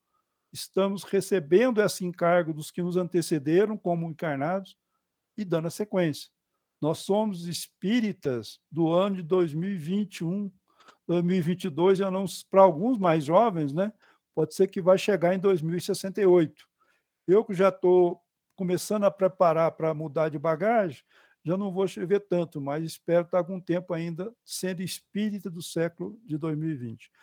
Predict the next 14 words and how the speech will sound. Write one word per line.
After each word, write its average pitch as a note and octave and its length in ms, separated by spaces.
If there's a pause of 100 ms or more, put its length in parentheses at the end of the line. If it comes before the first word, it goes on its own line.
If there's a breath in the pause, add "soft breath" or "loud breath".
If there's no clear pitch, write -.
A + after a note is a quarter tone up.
(220 soft breath)
Mas A#3+ 120
então, D4+ 180
quer B3 100
dizer, G3 120
a F#3+ 60
doutrina G3 300
espírita G#3 340
surgiu G3 540 (1160)
a-, F3 160 (400)
justamente F#3 720
no F#3 100
início F3+ 440
da F3 140
mudança. C3 680